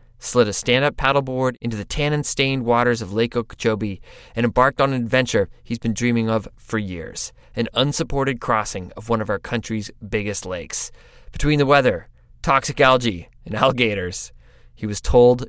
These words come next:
it was preposterous. But Mason's journey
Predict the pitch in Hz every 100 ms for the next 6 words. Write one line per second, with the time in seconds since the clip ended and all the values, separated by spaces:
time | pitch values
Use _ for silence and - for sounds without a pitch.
0 | - 113 110 - - - 101 - - -
1 | - - - - - - - - - 87
2 | 101 110 110 117 110 110 107